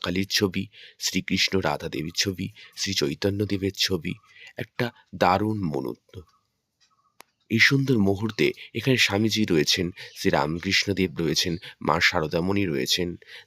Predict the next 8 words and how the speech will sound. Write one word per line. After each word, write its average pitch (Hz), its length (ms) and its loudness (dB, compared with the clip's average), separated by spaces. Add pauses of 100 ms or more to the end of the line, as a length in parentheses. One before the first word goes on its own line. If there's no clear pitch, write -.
দারুণ 104 380 -2
এক 98 180 0
মিষ্টি 82 360 -2
মুহূর্ত, 92 540 -4 (280)
আমাদের 110 400 0 (260)
সারাদিন 104 540 0
দারুণ 98 300 4
কাটলো। - 440 -2